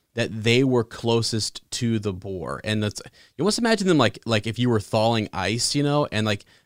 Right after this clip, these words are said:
like if they were frozen in this prison, that these were the ones that were closest to the edge, you know, and that these are the ones who, as the prison was thawed, they come forward, you know, but yeah, they're no longer bound in Sheol. Like, here they are.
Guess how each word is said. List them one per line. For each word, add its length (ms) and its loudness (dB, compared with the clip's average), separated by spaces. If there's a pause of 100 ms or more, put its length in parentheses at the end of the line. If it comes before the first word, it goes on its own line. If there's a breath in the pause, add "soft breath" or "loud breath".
(140 soft breath)
like 180 -2
if 180 -2
they 100 2
were 140 2
frozen 520 0
in 120 0
this 120 -4
prison, 440 -2
that 180 -2
these 300 -2
were 100 0
the 80 -2
ones 260 -2
that 80 -4
were 100 -6
closest 520 -6
to 80 -6
the 180 -4
edge, 480 -4 (440)
you 120 0
know, 300 2
and 180 0
that 180 -4
these 260 -2
are 60 -2
the 100 0
ones 340 -2
who, 280 -2 (500)
as 280 0
the 80 -4
prison 460 -4
was 180 -6
thawed, 480 -4 (440)
they 220 0
come 300 -4
forward, 580 -4
you 120 -2
know, 160 0
but 140 -4
yeah, 200 0
they're 160 0
no 340 0
longer 480 0
bound 380 -2
in 100 -6
Sheol. 580 -6
Like, 180 -20
here 260 0
they 120 2
are. 300 -8